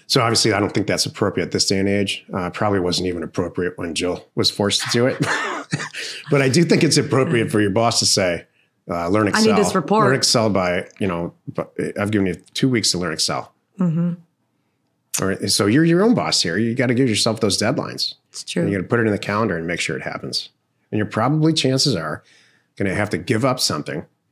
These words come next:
Speaker 1: in your life to get
Speaker 2: Mm-hmm.
Speaker 1: this other stuff done. And you're gonna have to decide what you're giving up is worth what you're, the tunnel that you're going through to get out the other side.
Speaker 2: Mm-hmm. It might be Dexter.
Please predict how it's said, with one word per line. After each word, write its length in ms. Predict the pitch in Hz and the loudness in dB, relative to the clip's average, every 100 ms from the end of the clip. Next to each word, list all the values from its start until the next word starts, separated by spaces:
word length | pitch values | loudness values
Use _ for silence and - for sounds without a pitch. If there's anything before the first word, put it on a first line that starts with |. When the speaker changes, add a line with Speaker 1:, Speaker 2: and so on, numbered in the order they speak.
| _ _ - | _ _ -2
Speaker 1:
in 100 | 107 | 2
your 120 | 135 | 2
life 400 | 90 85 90 - | 2 -2 -6 -10
to 100 | - | -4
get 140 | 90 90 | 0 2
Speaker 2:
Mm-hmm. 60 | |
Speaker 1:
this 140 | 117 - | 2 0
other 160 | 107 | 0
stuff 280 | 110 110 117 | 0 -2 -4
done. 320 | 143 139 90 - - | -2 -2 -4 -10 -8
And 80 | 107 | 0
you're 80 | |
gonna 120 | 127 123 | 2 2
have 120 | 120 | 0
to 60 | 104 | 0
decide 520 | 101 - 117 107 - _ _ - | 2 2 0 -2 -6 _ _ -2
what 140 | 113 | 0
you're 100 | 110 | 0
giving 240 | 101 101 92 | 0 0 2
up 320 | 98 - - _ _ _ _ _ | 0 -2 -8 _ _ _ _ _
is 180 | 110 90 | -4 -2
worth 300 | 90 98 95 - - | 0 0 -2 -6 -10
what 240 | 131 101 87 | -4 -2 -2
you're, 300 | 90 92 - - | -2 -4 -8 -10
the 160 | 104 92 | -6 -2
tunnel 260 | 110 117 | 0 0
that 120 | 95 73 | 0 -2
you're 80 | |
going 240 | 90 87 87 | -4 -4 -4
through 160 | - 87 | -4 -6
to 60 | |
get 140 | 82 90 | -4 -4
out 140 | 87 | -4
the 80 | 90 | -6
other 120 | 85 | -4
side. 340 | 80 80 85 - _ _ - | -4 -4 -6 -12 _ _ -6
Speaker 2:
Mm-hmm. 360 | 180 165 170 190 - _ _ _ _ _ - - - - | -2 0 -2 -4 -8 _ _ _ _ _ -20 -20 -20 -6
It 140 | 226 | -2
might 280 | 196 180 165 | 2 2 2
be 120 | 185 | 0
Dexter. 1000 | 170 175 165 165 - - 214 214 226 233 | 0 0 -2 -2 -6 -4 -2 0 0 -2